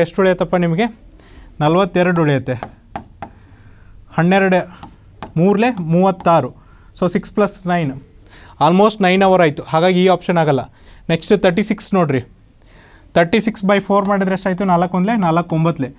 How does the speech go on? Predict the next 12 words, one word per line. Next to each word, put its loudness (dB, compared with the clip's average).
ಇದು 2
already 0
ನೈನ್ 2
ಅವರ್ 4
ಆಯಿತು. -2
ಹಾಗಾದರೆ 0
ಈ 2
ಆಪ್ಷನ್ -4
ಕೂಡ 2
ಆಗಲ್ಲ. 0
ನೆಕ್ಸ್ಟ್ -4
ನೋಡ್ರಿ, 0